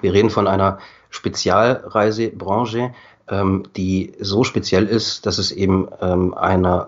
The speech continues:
Lösung bedurfte für Menschen, die danach was suchen, die kurz gesagt, ähm, mit dem Motorrad die Welt entdecken wollen.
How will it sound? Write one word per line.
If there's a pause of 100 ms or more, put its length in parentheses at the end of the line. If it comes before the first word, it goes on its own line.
Lösung
bedurfte
für
Menschen,
die
danach
was
suchen,
die
kurz
gesagt, (320)
ähm,
mit
dem
Motorrad
die
Welt
entdecken
wollen.